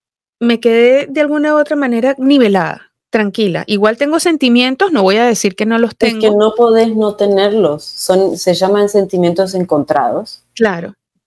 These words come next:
Speaker 2: Y cada,
Speaker 1: Y
Speaker 2: yo, yo digo que cada vez que se te vengan a la mente, busca un pensamiento de paz para tú mandar eso. Porque cuanto más lo sentís,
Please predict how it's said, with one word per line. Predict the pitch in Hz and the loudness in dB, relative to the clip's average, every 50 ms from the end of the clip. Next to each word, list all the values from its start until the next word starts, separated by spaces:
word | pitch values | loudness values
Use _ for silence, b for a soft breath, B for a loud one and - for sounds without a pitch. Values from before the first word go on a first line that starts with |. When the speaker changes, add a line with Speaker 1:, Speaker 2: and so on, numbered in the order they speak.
| _ _ | _ _
Speaker 2:
Y | - 220 196 - | 0 0 2 2
cada, | - 226 226 233 254 247 - 202 | 2 2 4 4 4 2 2 0
Speaker 1:
Y | 185 | 2
Speaker 2:
yo, | 202 208 202 208 208 | 2 4 4 4 4
yo | 196 185 208 | 4 2 2
digo | 208 220 226 220 | 4 4 2 0
que | 226 196 - | -2 -4 -2
cada | - 233 240 240 | 2 2 2 4
vez | 247 254 247 - | 2 0 0 0
que | - 254 | 0 0
se | 247 254 254 | 2 2 2
te | 254 208 | 2 0
vengan | 196 202 220 233 233 | 0 0 0 -2 0
a | 220 | 0
la | 202 190 185 | 0 0 0
mente, | 180 190 214 226 - 359 403 381 _ _ _ _ _ _ _ _ _ _ _ | 0 -2 -2 -4 -4 -6 -8 -8 _ _ _ _ _ _ _ _ _ _ _
busca | - 180 185 208 202 190 - - _ - 196 185 190 202 220 214 - _ _ _ | -2 2 2 2 2 0 -2 -6 _ -2 -2 0 -2 -4 -6 -10 -16 _ _ _
un | - 226 220 220 226 226 226 226 226 220 208 | 0 2 2 4 2 2 2 2 0 -2 -4
pensamiento | - - 226 220 202 208 190 190 180 175 180 180 208 208 | -2 0 0 0 2 0 0 2 2 0 0 0 0 0
de | 190 175 | 0 0
paz | - 196 208 226 220 - - _ _ | -2 -4 -4 -4 -6 -12 -18 _ _
para | 202 185 180 170 | -2 0 0 0
tú | 170 - - 214 214 | 0 0 0 0 0
mandar | 208 196 170 165 165 165 180 180 180 170 | 2 0 2 2 2 2 2 0 0 0
eso. | 170 156 143 - - - - _ _ _ _ _ _ _ _ _ _ _ _ _ _ _ _ _ _ _ _ _ _ _ b b b b b b b b b b _ _ _ _ _ _ _ B B B B B _ | 0 -2 -2 -4 -10 -14 -16 _ _ _ _ _ _ _ _ _ _ _ _ _ _ _ _ _ _ _ _ _ _ _ b b b b b b b b b b _ _ _ _ _ _ _ B B B B B _
Porque | 175 190 180 180 190 185 180 | -2 -2 0 0 0 0 0
cuanto | 185 190 180 180 180 185 180 | 0 0 0 0 0 0 0
más | 185 190 196 208 208 | 2 0 0 0 0
lo | 240 254 254 | 0 0 0
sentís, | 254 - 240 233 226 233 262 269 262 247 233 - _ | 0 -2 -4 -4 -2 -2 -2 -2 0 -2 -4 -6 _